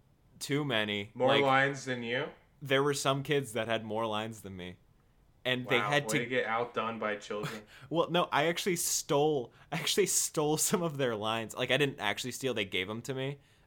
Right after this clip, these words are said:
Speaker 1: Uh, like, the directors gave 'em to me because the kids would just
Speaker 2: Mm-hmm.
Speaker 1: not say their freaking lines. <laughs> So they were like,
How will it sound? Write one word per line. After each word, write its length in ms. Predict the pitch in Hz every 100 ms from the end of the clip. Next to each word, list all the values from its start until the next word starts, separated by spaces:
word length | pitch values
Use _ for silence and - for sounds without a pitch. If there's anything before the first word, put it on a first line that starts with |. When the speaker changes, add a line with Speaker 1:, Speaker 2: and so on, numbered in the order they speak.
| -
Speaker 1:
Uh, 200 | 104 95
like, 140 | 98
the 80 | 104
directors 480 | 98 92 95 104 95
gave 240 | 85 87
'em 120 | 101 120
to 100 | 131
me 240 | 135 139 - -
because 240 | 135 143 127
the 60 |
kids 320 | 131 - 160 151
would 160 | 160
just 200 | 185 -
Speaker 2:
Mm-hmm. 80 | 135
Speaker 1:
not 260 | 113 131 -
say 320 | - 110 113
their 160 | 123 139
freaking 760 | - - - 135 117 147 147
lines. 640 | 156 185 233 143 87 - -
<laughs> 300 | _ _ _
So 160 | - - - -
they 80 |
were 80 | 170
like, 300 | 165 151 -